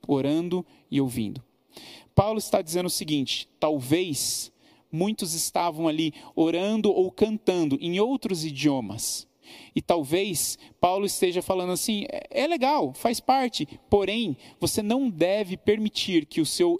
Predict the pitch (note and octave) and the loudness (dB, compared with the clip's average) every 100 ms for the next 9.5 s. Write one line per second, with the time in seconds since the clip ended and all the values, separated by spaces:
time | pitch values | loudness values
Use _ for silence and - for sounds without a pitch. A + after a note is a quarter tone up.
0 | - F#3 G#3 G#3+ - F#3+ D#3+ D3 E3 G3 | 2 2 2 -2 0 0 2 0 0 -2
1 | - D#3 - - - G3 G#3 E3 - D#3 | 0 0 0 -6 -4 -4 -4 -2 0 0
2 | - D3+ C#3+ - E3 E3+ G#3+ - - - | 0 -2 -2 0 0 2 0 -4 -16 -20
3 | - D3 E3+ F3+ - - C4+ A#3 - E3+ | -14 0 0 2 -4 -2 -2 -2 -4 0
4 | C#4+ E4 A#3 - E3+ E3 D#3+ E3+ F#3+ A#3 | 2 2 2 2 2 2 0 0 -2 -4
5 | - - - - A3+ A3+ F#3 - B3 C4 | -6 -8 -4 -2 -2 -2 -2 0 0 0
6 | F#3+ G3+ E3+ E3+ - F#3 C3+ D#3 A3 - | 0 -2 -2 -2 0 0 0 -2 -2 -2
7 | A#3 G#3+ F#3 F3 E3+ C3 - - - D#3 | -2 -2 0 2 2 0 -4 -8 -4 -2
8 | - F#3+ F3 E3 - F#3+ - F#3+ F#3+ G#3 | 2 2 2 -2 0 -2 2 0 2 2
9 | F3 G3+ F#3+ C#3+ C#3+ | 2 2 0 0 -4